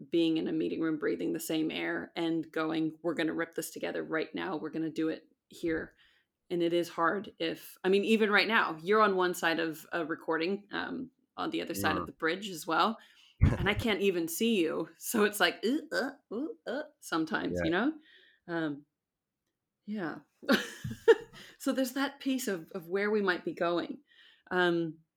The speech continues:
Speaker 1: and I wonder how the, uh, adopting of new tech, the adapting to it,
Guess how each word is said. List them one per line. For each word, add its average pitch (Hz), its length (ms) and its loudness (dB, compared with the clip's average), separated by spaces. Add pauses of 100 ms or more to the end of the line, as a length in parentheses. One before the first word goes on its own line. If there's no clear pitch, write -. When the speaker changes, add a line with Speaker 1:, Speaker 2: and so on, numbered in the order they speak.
(440)
Speaker 1:
and 202 100 4
I 202 60 8
wonder 226 420 6
how 196 760 2 (600)
the, 170 760 6 (840)
uh, - 420 -2 (100)
adopting 160 1080 0 (120)
of 151 240 -6
new 151 240 -2
tech, - 460 -10 (540)
the 160 120 0
adapting 170 1000 0
to - 240 -6
it, 190 220 -4